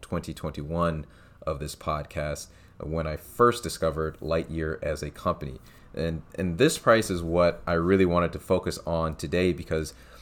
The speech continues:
I'm trying to figure out how two vehicles with so many similarities could be so far apart in terms of pricing. Just to do a brief recap of the parallels between Lightyear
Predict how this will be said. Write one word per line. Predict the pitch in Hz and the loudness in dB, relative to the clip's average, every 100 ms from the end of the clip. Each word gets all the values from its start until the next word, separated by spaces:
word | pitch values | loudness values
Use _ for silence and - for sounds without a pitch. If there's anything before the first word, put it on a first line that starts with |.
| - - | -20 -6
I'm | 90 90 | -2 -2
trying | - 135 156 | -2 2 4
to | 156 | 2
figure | - 104 95 90 | 0 0 4 4
out | 90 85 - | 4 0 -4
how | - 95 104 117 | -10 0 2 2
two | - 117 98 | -2 -2 0
vehicles | 95 90 - 80 78 | 2 0 0 -4 -4
with | 80 - - | -6 -10 -12
so | - - 117 139 | -8 0 2 4
many | 113 98 | 2 2
similarities | - 92 85 85 85 78 76 - | 0 -2 2 2 2 0 -6 -8
could | - 85 | -6 -6
be | 90 82 | -4 -6
so | - - 101 | -6 2 2
far | 98 90 82 | 2 2 2
apart | 76 - 82 80 - 76 | 0 -2 0 0 -4 -10
in | 76 | -8
terms | - 80 78 73 - | -6 -4 -4 -8 -4
of | 80 76 76 - - | -2 -2 -2 -8 -8
pricing. | - 113 101 - - - - - - - 87 | 2 2 2 -4 -12 -18 -20 -20 -20 -10 -6
Just | 85 131 - | 0 0 2
to | |
do | 120 92 | 2 2
a | |
brief | 82 92 104 95 | 0 0 0 2
recap | 95 87 85 80 - | 0 0 -2 -4 -4
of | 78 | -8
the | 80 | -8
parallels | - 95 87 82 78 | 0 4 4 2 0
between | - - 85 78 | -6 -8 -6 -4
Lightyear | 78 87 85 85 82 80 78 | 0 0 0 -2 0 0 -2